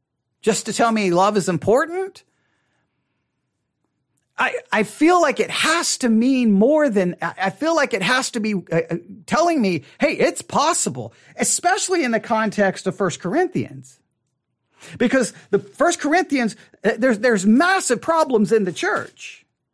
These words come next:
They're divided. There's, there, there's sin. There's division. They're, they're, they're taking each other to court. They're, they're, people are getting drunk in the Lord's Supper.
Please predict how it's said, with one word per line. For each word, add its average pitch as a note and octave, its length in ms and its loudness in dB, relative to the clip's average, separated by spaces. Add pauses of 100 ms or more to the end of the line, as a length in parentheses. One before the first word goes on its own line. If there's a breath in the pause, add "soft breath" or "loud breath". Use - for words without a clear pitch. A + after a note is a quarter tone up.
(260 loud breath)
They're A#3+ 180 4
divided. A3+ 800 0
There's, D#3+ 180 -6
there, F3 220 -8
there's D#3 260 -6
sin. C#4 640 0 (240 loud breath)
There's F#3 320 0
division. C4 1000 -2 (180 loud breath)
They're, F#3+ 420 0
they're, E3 360 0
they're D3+ 180 -10 (160)
taking B3+ 380 -4
each A#3+ 160 -2
other G3 260 0
to C3+ 80 -6
court. E4 540 0
They're, G3 160 -6 (240 loud breath)
they're, G3 120 0
people A3 380 -4
are A#3+ 40 -2
getting G#3 260 -2
drunk A3+ 360 0
in B3 100 0
the G#3 80 -2
Lord's G#3 380 -2
Supper. E4 520 -2